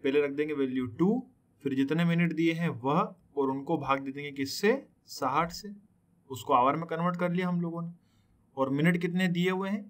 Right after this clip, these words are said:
तीस, तो उसमें डायरेक्ट मल्टीप्लाई किसका कर देते हैं दोस्तों, छः का। इसको सिंप्लीफाई कर लेते हैं, तीस एकम तीस,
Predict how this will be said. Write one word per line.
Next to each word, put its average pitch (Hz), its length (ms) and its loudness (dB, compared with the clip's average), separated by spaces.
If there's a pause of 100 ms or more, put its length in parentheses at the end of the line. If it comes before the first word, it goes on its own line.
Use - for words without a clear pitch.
(180)
तीस, 202 380 -2 (280)
तो 127 60 -8
उसमें 143 280 -6
डायरेक्ट 151 260 4
मल्टीप्लाई 156 420 0
किसका 156 240 -6
कर 151 140 -2
देते 160 180 -4
हैं 165 80 -4
दोस्तों, 160 340 -4 (380)
छः 113 240 0
का। 95 240 -10 (580)
इसको 131 240 -4
सिंप्लीफाई 165 480 -2
कर 175 160 0
लेते 180 240 -2
हैं, 202 180 -2 (360)
तीस 170 240 -4
एकम 165 260 -6 (120)
तीस, 208 400 -2